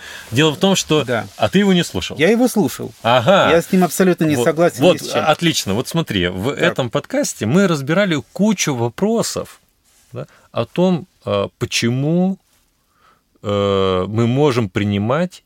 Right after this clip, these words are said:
Speaker 1: реальность внешнего мира. И более того, вот, э, ты упоминал трансцендентальный идеализм, э, ну, вот как
Speaker 2: Мгм.
Speaker 1: Канта, да, мы, мы знаем. Ну, можно сказать, что это пусть будет, э,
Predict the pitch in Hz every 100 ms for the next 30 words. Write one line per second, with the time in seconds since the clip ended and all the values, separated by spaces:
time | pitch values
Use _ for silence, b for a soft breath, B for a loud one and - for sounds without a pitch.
0 | - 113 117 139 143 127 - 123 120 123
1 | 92 87 B B B 131 131 101 - 92
2 | 90 104 - - 104 92 92 90 92 -
3 | - 117 120 123 127 95 104 98 110 113
4 | 107 95 90 87 90 95 104 113 165 190
5 | 135 98 90 85 82 85 - 143 147 80
6 | - - - 127 107 90 87 80 123 98
7 | 95 92 98 90 92 85 - B B B
8 | 180 165 - 156 - 123 110 - 170 120
9 | 135 123 - 127